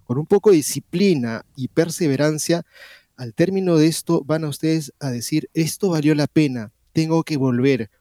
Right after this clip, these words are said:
Un retiro es una experiencia maravillosa, y más ahora que lo tengo a la mano y en mi propia casa,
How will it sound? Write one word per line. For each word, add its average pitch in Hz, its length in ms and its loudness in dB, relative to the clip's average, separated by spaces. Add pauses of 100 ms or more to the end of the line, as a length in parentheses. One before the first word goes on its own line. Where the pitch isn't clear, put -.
(120)
Un 156 180 -2
retiro 147 340 0
es 139 80 -2
una 143 140 -10
experiencia 139 760 -4
maravillosa, 156 1200 0
y 135 140 -8
más 180 240 -4
ahora 160 260 2
que - 100 -12
lo 113 120 -6
tengo 160 240 -2
a 160 40 2
la 151 120 2
mano 143 300 0 (260)
y 120 240 -4 (120)
en 131 120 -4
mi 123 80 -2
propia 175 340 2
casa, 175 400 -2